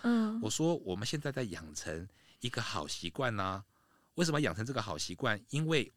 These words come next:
Speaker 2: 以后你的人生要靠这个习惯养你一辈子。”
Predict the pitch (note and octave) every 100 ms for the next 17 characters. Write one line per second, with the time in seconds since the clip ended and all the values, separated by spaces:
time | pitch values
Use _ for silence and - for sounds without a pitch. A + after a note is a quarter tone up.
0 | _ - E2+ D#2+ - A2+ F2 E2 D#2+ E2
1 | - F#2+ F#2+ - - - A2 - F#2+ A2
2 | F#2 - D#2+ D#2+ F#2+ D#2 D#2+ E2 C#2+ -
3 | E2 - -